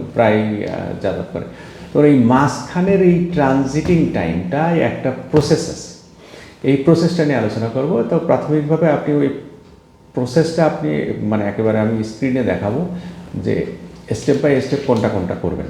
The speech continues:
এবং কীভাবে ইয়ে হয়। তারপর আমি তার আগে একটা ব্রিফ করে দিই যে যখন আপনি দেখবেন যে ইন্টারন্যাশনাল থেকে ডোমেস্টিকে কোনো যখন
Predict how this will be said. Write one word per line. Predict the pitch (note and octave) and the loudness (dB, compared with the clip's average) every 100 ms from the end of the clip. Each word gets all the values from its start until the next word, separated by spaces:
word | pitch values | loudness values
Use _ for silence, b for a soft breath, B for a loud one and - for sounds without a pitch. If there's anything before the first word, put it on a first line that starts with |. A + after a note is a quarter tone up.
| - - | -12 -8
এবং | A2 G#2+ G#2+ | -2 0 0
কীভাবে | A#2+ A#2+ B2+ C3 - | 0 0 2 0 0
ইয়ে | G#2 | 0
হয়। | G2+ A#3 - | 0 -2 -2
তারপর | A#2+ A#2 C3 | -2 0 -2
আমি | C3+ C3 | -2 -2
তার | B2 A#2 G2+ | -2 -4 -4
আগে | G2+ G#2+ | -2 -2
একটা | G2+ G2+ F2 | -2 -6 -4
ব্রিফ | F#2 - | -6 -6
করে | - - | -6 -4
দিই | - E3+ - B B B B B | -4 -6 -8 B B B B B
যে | G2+ F2 G#2+ G#2 | -4 0 2 4
যখন | A#2 B2 - F#3 F#3 | 4 2 2 0 0
আপনি | A#2+ B2 C3 C3 | 0 0 0 -2
দেখবেন | G#2+ G#2+ A2+ C3 B2+ | 0 0 0 -2 0
যে | C3+ C3 C3+ - | -2 -2 -2 0
ইন্টারন্যাশনাল | B2 A#2 A#2 A2+ A2+ C#3 C3 | 0 0 0 -2 -4 -4 -4
থেকে | D3 D3 | -4 -4
ডোমেস্টিকে | A2 F2+ G#2+ A#2 A#2 - C#3+ B2 - | -2 2 2 2 0 -4 -4 -2 -2
কোনো | A2+ A2 | -2 -2
যখন | A2+ A2+ | -2 -4